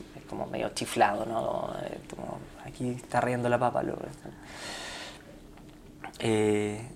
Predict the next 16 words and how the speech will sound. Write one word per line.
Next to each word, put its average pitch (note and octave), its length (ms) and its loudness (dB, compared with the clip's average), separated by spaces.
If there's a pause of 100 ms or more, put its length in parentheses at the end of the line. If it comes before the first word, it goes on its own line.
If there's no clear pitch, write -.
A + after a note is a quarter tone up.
(160)
de, D3+ 280 12
de E3+ 140 8
esta A3 200 10
cosa A#3 260 6
bien G#3+ 720 4
normalizada, F#3+ 920 6
¿no? E3 300 -4
¿No - 60 -6
es C3+ 60 -4
cierto? D#3 360 -2
Esto, E3+ 440 -2
sobre C3 260 2
todo D#3 160 8
ahora G3 180 8
que, E2+ 160 0
eh, - 60 -2